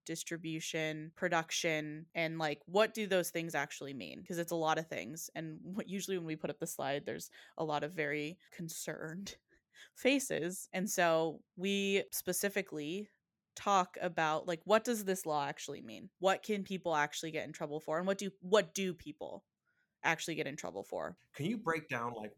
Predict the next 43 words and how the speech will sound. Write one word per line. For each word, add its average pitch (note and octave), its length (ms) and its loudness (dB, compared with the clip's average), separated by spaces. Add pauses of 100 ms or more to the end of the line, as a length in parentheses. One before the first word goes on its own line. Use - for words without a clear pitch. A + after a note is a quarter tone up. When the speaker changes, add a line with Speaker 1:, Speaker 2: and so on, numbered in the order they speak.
Speaker 2:
what D#3 260 0
is B2 480 -4 (380)
possessing, G#2+ 600 -6 (420)
distributing, G#2 840 -8 (300)
producing G#2 800 -10 (320)
these G#2+ 180 -10
images? G#2 400 -12
What E3+ 140 0
are, F3+ 80 -4 (120)
what F#3 140 -4
are F#3 60 -8
those E3 180 -8
actual A#2+ 320 -8
behaviors? G2+ 420 -16
What D#3 120 -4
does F#3+ 80 -10
it D3 40 -14
mean C3+ 220 -4
to - 120 -14
possess G#2 420 -8
an F2 80 -20
image? - 400 -20
Speaker 1:
Possessing B3 520 0
means G#3 280 0
that F#3+ 80 -2
you F#3+ 180 -4
have F3+ 220 2
it, C#3 160 -4
whether F3+ 260 2
that E3+ 160 4
is E3+ 280 0
on E3 200 0
a E3 60 -2
message F#3 340 -2
on F3 140 0
your E3 100 0
phone F3+ 480 0 (100)
or F#3 80 -8
saved F3+ 520 0
to F#3 80 -6
your E3+ 400 2 (240)
actual F3+ 400 0
photos F3+ 640 0